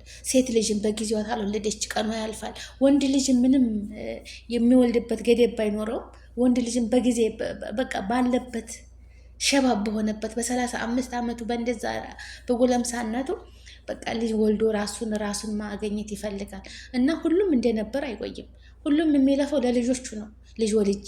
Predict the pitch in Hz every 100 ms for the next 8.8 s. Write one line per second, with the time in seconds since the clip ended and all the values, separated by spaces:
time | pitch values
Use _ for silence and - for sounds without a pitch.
0 | 214 208 214 214 208 214 220 208 208 214
1 | 208 208 196 196 190 196 202 - - -
2 | - 220 226 220 214 226 214 208 220 220
3 | 208 208 214 233 - 208 202 214 214 -
4 | - - - 220 220 220 220 214 196 202
5 | 196 196 196 202 196 196 208 214 214 240
6 | 226 208 196 196 208 196 196 196 - 190
7 | 208 214 - - 415 480 427 294 247 226
8 | - 208 185 175 - 220 202